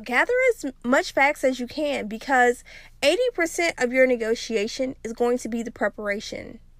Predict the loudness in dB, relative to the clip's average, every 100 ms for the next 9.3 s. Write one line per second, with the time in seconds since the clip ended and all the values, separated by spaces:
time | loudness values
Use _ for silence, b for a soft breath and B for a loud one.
0 | b b b b b b 0 6 6 6
1 | 2 0 0 0 -2 -2 -2 -4 -2 -2
2 | -4 -6 -6 0 4 6 4 2 -4 -6
3 | -4 -2 -4 -6 -4 -4 -6 -10 -10 -12
4 | -8 -4 -4 -6 -16 -20 b b b b
5 | 0 2 4 2 0 -6 -2 0 2 2
6 | 0 0 -2 -2 -4 0 2 2 0 -6
7 | 4 4 4 2 2 0 0 2 2 0
8 | 0 2 2 2 4 2 2 0 2 2
9 | 4 4